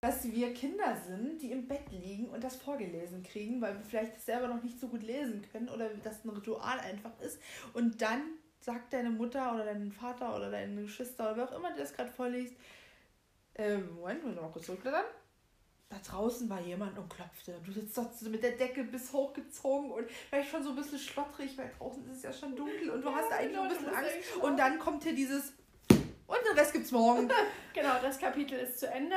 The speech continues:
Speaker 2: Ich hab gesagt, ich lese nur eins vor. Nein,
Speaker 1: Ja.
Speaker 2: es gibt nicht noch eine Seite.
Speaker 1: Oh, das muss doch so der Hammer sein,
Speaker 2: Oh.
Speaker 1: oder? Und
Speaker 2: Oh.
Speaker 1: ich weiß auch gar nicht mehr, wie das damals war. Ich weiß noch definitiv,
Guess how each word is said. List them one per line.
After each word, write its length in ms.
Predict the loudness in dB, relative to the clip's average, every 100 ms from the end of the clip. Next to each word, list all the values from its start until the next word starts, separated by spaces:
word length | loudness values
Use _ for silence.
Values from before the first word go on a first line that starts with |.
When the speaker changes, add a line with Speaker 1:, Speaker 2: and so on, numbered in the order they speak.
| 4
Speaker 2:
Ich 100 | 2
hab 140 | -2 0
gesagt, 280 | 2 2 2
ich 100 | -4
lese 280 | 0 0 0
nur 80 |
eins 320 | 2 2 0 -4
vor. 180 | -2 0
Nein, 260 | 2 4
Speaker 1:
Ja. 140 | 8 8
Speaker 2:
es 60 | 6
gibt 160 | 2
nicht 200 | -6 -6 -2
noch 140 | -2
eine 260 | 0 -2 0
Seite. 420 | 4 4 4 2
Speaker 1:
Oh, 40 | 4 2
das 140 | 2
muss 140 | -4 -2
doch 100 | 0
so 160 | 2
der 180 | 2 2
Hammer 300 | 2 2 2
sein, 300 | 2 0 2
Speaker 2:
Oh. 160 | 2 2
Speaker 1:
oder? 220 | 4 2
Und 80 | 4 4
Speaker 2:
Oh. 180 | 2 0 -4
Speaker 1:
ich 340 | -4 -4 -6 -16 _ _
weiß 220 | -6 0 0
auch 100 | 2
gar 120 | 0
nicht 160 | 0
mehr, 140 | 0 0
wie 80 | 0
das 220 | -2 -2
damals 420 | -2 0 -2 0
war. 140 | 0 0
Ich 140 | 0
weiß 460 | 0 2 0 0 -2
noch 280 | 0 0 -2 -4
definitiv, 880 | -2 -2 -4 -4 -6 -8 -6 -4